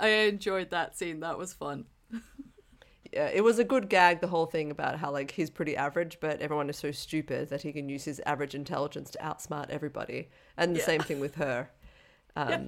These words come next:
Speaker 2: it's a good
Speaker 1: exactly.
Speaker 2: gag the whole way.
Speaker 1: <laughs>
Speaker 2: Um, another thing I loved was, "Welcome to Costco, I love you."
Speaker 1: <laughs>
Speaker 2: "Welcome to
Speaker 1: It's
Speaker 2: Costco, I love you."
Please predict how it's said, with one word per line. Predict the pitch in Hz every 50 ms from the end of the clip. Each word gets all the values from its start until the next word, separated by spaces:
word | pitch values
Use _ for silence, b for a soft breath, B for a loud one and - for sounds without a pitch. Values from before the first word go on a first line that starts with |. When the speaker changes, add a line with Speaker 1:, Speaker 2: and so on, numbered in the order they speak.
| - - -
Speaker 2:
it's | 147 - -
a |
good | 131 - 139 135
Speaker 1:
exactly. | 131
Speaker 2:
gag | 139 123 117 120 123 -
the | 147
whole | 143 147 139 143
way. | 143 147 143 143 151 156 147 - - _ _ _ _ _ - - -
Speaker 1:
<laughs> | 381 359 359 349 339 - - - -
Speaker 2:
Um, | 165 165 160 160 160 147 123 -
another | - 165 160 160 143 160
thing | 156 - - 151 143 143
I | 143 139
loved | 139 139 135 131 135 -
was, | 143 143 143 143 135 - - - b b b b b b b b b _ -
"Welcome | - 165 165 170 165 185 190
to | 180 214
Costco, | 202 - 196 208 214 202 - - - 190 185 175 175 175 175 -
I | - 170
love | 165 170 175 180 185 185
you." | 190 190 180 175 170 170 165 165 165 165 - - _ _ -
Speaker 1:
<laughs> | 427 - - - - - - _ _ _ _ - - - - _ - - -
Speaker 2:
"Welcome | 160 160 170 170 - 196 185
to | 185 -
Speaker 1:
It's | - -
Speaker 2:
Costco, | 196 196 196 196 - - 185 170 170 165 165 165 165 175 - - _ _ _ -
I | 165 160
love | 160 160 165 175 180 -
you." | 208 202 185 180 175 170 170 170 170